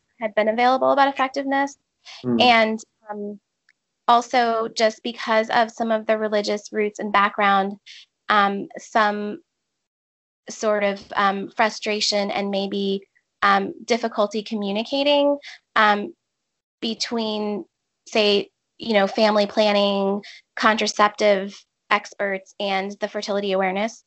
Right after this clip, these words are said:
Speaker 1: community. So, a-, and I think, you know, um, just m-, maybe with a, with a more medical, um, attitude,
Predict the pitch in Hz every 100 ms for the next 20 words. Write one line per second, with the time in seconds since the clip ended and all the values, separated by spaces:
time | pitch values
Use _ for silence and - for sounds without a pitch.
0 | - 269 262 269 269 277 - _ _ _
1 | _ - - 247 226 220 202 - _ _
2 | _ _ _ _ _ _ _ _ _ _
3 | _ _ - - 262 254 233 240 285 277
4 | 269 _ 247 247 220 214 - 208 202 190
5 | - _ _ _ _ _ _ _ _ _
6 | _ _ _ - 254 233 - _ _ _
7 | _ _ - - - 254 - - 254 262
8 | 254 262 247 247 240 247 240 233 233 226
9 | 220 214 226 - 220 208 220 - - _
10 | _ 214 202 208 208 220 - 226 240 240
11 | 247 214 196 196